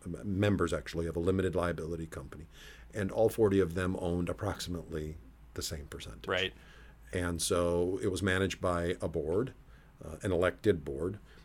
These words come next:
Speaker 1: but the board was very, um,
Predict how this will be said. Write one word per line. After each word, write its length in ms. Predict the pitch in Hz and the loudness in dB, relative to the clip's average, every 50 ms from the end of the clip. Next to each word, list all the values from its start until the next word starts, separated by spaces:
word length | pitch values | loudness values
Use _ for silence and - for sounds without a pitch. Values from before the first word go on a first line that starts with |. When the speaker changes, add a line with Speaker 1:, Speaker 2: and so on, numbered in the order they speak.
| - - - | -18 -12 0
Speaker 1:
but 220 | 87 110 110 104 | 4 6 6 6
the 80 | - 110 | 6 4
board 320 | 90 101 92 95 101 101 | 6 6 6 6 6 6
was 200 | 101 107 101 95 | 6 6 6 6
very, 600 | 92 87 104 98 95 95 95 98 98 98 92 85 - - - - - - - - | 6 6 8 8 8 8 6 6 4 4 2 0 -4 -12 -20 -20 -20 -20 -16 -14
um, 560 | 78 - 65 67 76 76 76 78 85 - | -14 -12 -10 -10 -8 -6 -6 -6 -6 -8